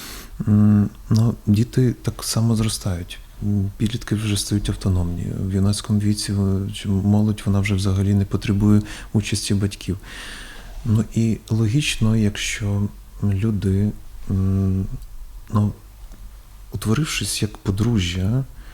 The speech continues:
пріоритет виставили тільки лише діти, і свої стосунки занедбують, м, вони депривовані, вони не розвиваються, вони лише в ролі чоловіка і дружини, то згодом, е,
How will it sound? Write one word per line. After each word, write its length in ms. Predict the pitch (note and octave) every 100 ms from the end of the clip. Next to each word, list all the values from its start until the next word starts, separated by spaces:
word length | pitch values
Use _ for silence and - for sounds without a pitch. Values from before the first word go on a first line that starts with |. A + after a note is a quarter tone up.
| - - - - -
пріоритет 520 | G2+ G2+ G2+ B2+ -
виставили 480 | G#2 A2 - G2+ G2
тільки 340 | - A2+ -
лише 300 | G2 F#2+ -
діти, 520 | F#2 F#2 F2+ - G2 C3 D3 - - - - - - - -
і 40 | G2+
свої 280 | - G#2+
стосунки 560 | B2 - - A#2 G#2 G#2
занедбують, 1120 | F#2+ F#2+ G2 F#2 - G2 F#2+ G2 G2+ A#2 - - - - - A2+
м, 340 | G#2 G#2 G#2
вони 160 | G#2 G#2
депривовані, 760 | G2+ - G2 F#2+ F#2 F#2+ G#2+
вони 200 | A2 G#2
не 120 | G#2+
розвиваються, 540 | A2 G#2 G2+ F2+ F2+ -
вони 140 | G#2+
лише 440 | A2+ A2+ - A2 G#2 - - -
в 60 | G2
ролі 220 | A2 G#2
чоловіка 500 | - G2 G2 G2+ G2
і 20 |
дружини, 400 | F#2+ F#2+ F#2 F#2
то 120 | G2
згодом, 380 | B2+ G#2+ G2+ B2+ - - - - - -
е, 40 | B2+